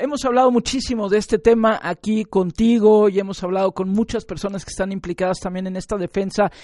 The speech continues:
del Golfo, de la biodiversidad, de las ballenas,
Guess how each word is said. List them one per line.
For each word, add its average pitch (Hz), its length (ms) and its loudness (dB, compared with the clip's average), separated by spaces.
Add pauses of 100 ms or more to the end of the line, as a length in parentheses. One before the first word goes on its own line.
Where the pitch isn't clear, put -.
(160)
del 185 220 0
Golfo, 269 480 6
de 214 100 -4
la 180 120 -2
biodiversidad, 185 840 0
de 190 140 -4
las 165 200 -2
ballenas, 214 720 2